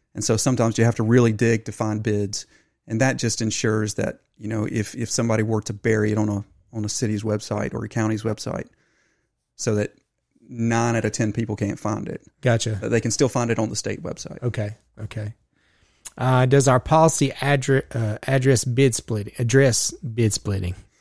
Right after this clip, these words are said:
Speaker 1: So, yeah, so this is interesting. Bid splitting is actually, so let's say that a city manager,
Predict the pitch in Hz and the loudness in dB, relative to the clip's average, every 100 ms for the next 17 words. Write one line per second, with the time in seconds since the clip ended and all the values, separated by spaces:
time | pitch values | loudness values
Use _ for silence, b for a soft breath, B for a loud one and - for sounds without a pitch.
0 | _ _ - - 143 151 156 135 131 160 | _ _ 0 4 6 8 6 4 2 2
1 | - 139 147 120 - 117 104 156 165 - | 2 4 4 4 0 0 4 4 4 0
2 | 123 117 117 117 120 123 - 123 113 107 | 0 2 0 0 0 0 -4 -2 -2 -2
3 | 104 104 _ _ _ _ - 123 151 - | -4 -8 _ _ _ _ 0 2 2 4
4 | 147 143 131 113 113 - 120 - 131 123 | 6 6 6 4 2 -4 -4 0 2 2
5 | 120 117 110 113 110 | 2 0 0 -2 -2